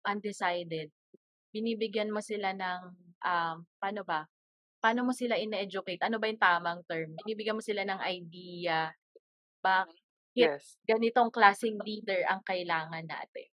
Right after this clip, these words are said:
Speaker 2: At saka ako kasi, ma'am, kapag nakiki-, nakikipag-usap ako, halimbawa, may friend A, tapos sinasabi niya, "Uy, bakit si ganito yung ibo-vote mo?"
Speaker 1: Oo.
Speaker 2: Sisimulan ko agad yan na parang, "Ah, sandali lang, bago ko sagutin yung tanong mo,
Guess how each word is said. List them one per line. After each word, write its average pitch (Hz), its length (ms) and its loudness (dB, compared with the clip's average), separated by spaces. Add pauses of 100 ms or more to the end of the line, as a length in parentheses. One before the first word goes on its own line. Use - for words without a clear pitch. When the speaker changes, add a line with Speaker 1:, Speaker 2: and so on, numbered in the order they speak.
(120)
Speaker 2:
At 240 120 10
saka 262 400 12
ako 294 240 8
kasi, 262 160 0
ma'am, 226 240 2
kapag 214 320 6
nakiki-, 175 400 0
nakikipag-usap 190 800 6
ako, 180 320 6
halimbawa, 151 480 8 (160)
may 170 240 -4
friend 165 400 6 (160)
A, 160 240 0 (400)
tapos 190 320 6
sinasabi 185 480 6
niya, 180 220 -4
"Uy, 285 100 2
bakit 269 400 8
si - 160 -4
ganito 202 400 4
yung 175 160 -4
ibo-vote 160 640 -2
mo?" 160 240 -4 (440)
Speaker 1:
Oo. 226 360 4
Speaker 2:
Sisimulan 226 240 10
ko - 80 8
agad 185 320 8
yan 180 240 8
na 160 140 6
parang, 156 340 6 (1000)
"Ah, 190 160 8
sandali 214 480 8
lang, 180 220 4
bago 214 240 10
ko 240 100 -2
sagutin 208 500 2
yung 196 160 -2
tanong 214 360 2
mo, 170 320 -6